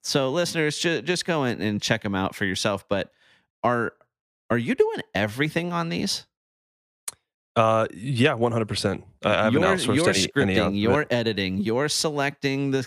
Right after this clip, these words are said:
Speaker 1: clips that you're editing in, you're doing the graphic overlays.
Speaker 2: Yeah, all of it. The, yeah, everything. The, the, I mean, even, even one thing that I've really tried to get good at was color correction, which people wouldn't even appreciate because they
Speaker 1: Yeah.
Speaker 2: don't, there's nothing to compare it to. But my, if you notice the first one, the John Jones one, it was super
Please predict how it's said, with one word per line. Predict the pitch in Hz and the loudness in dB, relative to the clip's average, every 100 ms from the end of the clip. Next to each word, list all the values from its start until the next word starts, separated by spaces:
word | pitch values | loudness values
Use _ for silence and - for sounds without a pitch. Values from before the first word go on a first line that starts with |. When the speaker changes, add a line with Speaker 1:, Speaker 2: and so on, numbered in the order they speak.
| - | -6
Speaker 1:
clips | - 143 - - | -2 -2 -2 -4
that | 110 101 | -2 -2
you're | 107 104 | -2 -2
editing | 101 98 92 90 92 | -2 -2 -2 -2 -2
in, | 90 85 92 | -2 -2 -2
you're | 113 131 | -2 0
doing | 139 139 | -2 -2
the | 135 | -4
graphic | 110 104 101 - 92 | -2 -2 -2 -4 -4
overlays. | 85 80 80 76 52 - - _ _ _ _ _ - | -4 -2 -4 -6 -8 -10 -14 _ _ _ _ _ -4
Speaker 2:
Yeah, | 104 127 143 _ - | 0 0 -2 _ 0
all | 110 117 | 2 2
of | 104 | 0
it. | - 151 | -4 -6
The, | 117 90 | -6 -2
yeah, | 101 120 110 | 0 -2 -2
everything. | 110 110 107 104 | -2 0 0 0
The, | 101 64 | 0 -2
the, | 78 - | -4 -2
I | 110 | 0
mean, | 113 | 2
even, | 110 117 110 | 2 0 0
even | 131 123 | 0 2
one | 123 120 | 0 2
thing | 123 | 0
that | 117 | 0
I've | 110 110 _ - - - _ _ 127 | -2 -6 _ -20 -20 -20 _ _ -2
really | 147 127 | 0 2
tried | 127 | 0
to | 120 | 0
get | 113 | 0
good | 120 | 2
at | 113 | 2
was | 110 107 | 0 -2
color | - 131 123 | 0 2 0
correction, | - 107 104 - 104 | -2 -2 -2 -2 -2
which | 104 | 0
people | 135 117 | -2 0
wouldn't | 113 113 | 0 0
even | 101 98 98 - - | 0 -2 -6 -6 -6
appreciate | - 123 - 92 | -2 -2 0 -2
because | 90 107 107 | -2 0 0
they | |
Speaker 1:
Yeah. | 104 | -2
Speaker 2:
don't, | 95 | -2
there's | 113 107 | -2 0
nothing | 107 101 | -2 -2
to | 95 | -4
compare | 104 101 104 | -4 0 0
it | 82 | 0
to. | 107 | -2
But | 104 | 0
my, | 113 | 0
if | 101 127 | 2 2
you | |
notice | 120 110 - | 0 0 -4
the | |
first | - 113 113 110 | -2 0 0 -2
one, | 98 | 0
the | 98 | 0
John | 107 101 | 0 0
Jones | 104 98 98 | 0 0 0
one, | 98 87 67 | 0 0 0
it | 69 | -2
was | 67 | -2
super | - - 98 98 | -2 0 0 0